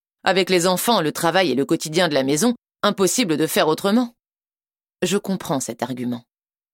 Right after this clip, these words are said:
Il fut un temps de ma vie où je passais entre trois et quatre heures par jour en voiture dans les embouteillages de la région parisienne pour travailler entre cinquante et soixante heures par semaine, certes pour un job passionnant,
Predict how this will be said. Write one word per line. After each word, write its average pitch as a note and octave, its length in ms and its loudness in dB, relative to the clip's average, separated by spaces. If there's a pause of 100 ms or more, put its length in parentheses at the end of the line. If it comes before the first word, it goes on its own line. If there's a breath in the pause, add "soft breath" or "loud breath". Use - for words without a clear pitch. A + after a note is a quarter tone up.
(360)
Il G3+ 140 -2
fut A#3+ 220 -2
un A#3 80 2
temps C4 160 0
de G3 100 0
ma F3 140 2
vie G3 160 0
où F3 80 2
je C#3+ 120 -2
passais D#3 340 0
entre C#3+ 220 -4
trois D#3+ 300 -2
et B2+ 60 -2
quatre D#3 240 -2
heures D#3 100 -4
par C#3 180 -4
jour D3+ 200 -2
en C3 60 0
voiture D3 360 0
dans B2+ 100 -2
les B2+ 160 0
embouteillages D3 600 0
de C3 80 -2
la A#2+ 120 0
région C3+ 300 -2
parisienne B2+ 560 0 (420)
pour - 160 -2
travailler G3+ 460 0
entre D#3+ 240 -6
cinquante F#3+ 580 -4
et D#3+ 100 -2
soixante F3+ 440 -2
heures E3 140 0
par D3 160 -4
semaine, C3 440 -2 (480)
certes - 320 -2
pour B2+ 220 -4
un B2+ 140 0
job C#3+ 240 0
passionnant, C3 500 -2